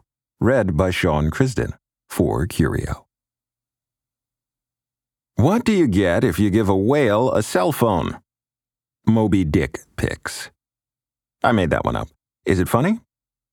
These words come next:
I don't think so. Nonetheless, it's a joke, or what Jesse David Fox, in his compendious, deeply considered, provoking, and rather dizzying new comedy book, calls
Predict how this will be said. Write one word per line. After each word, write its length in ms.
I 340
don't 220
think 160
so. 220
Nonetheless, 580
it's 180
a 60
joke, 580
or 300
what 260
Jesse 380
David 320
Fox, 640
in 160
his 260
compendious, 800
deeply 540
considered, 680
provoking, 640
and 240
rather 360
dizzying 640
new 160
comedy 420
book, 360
calls 420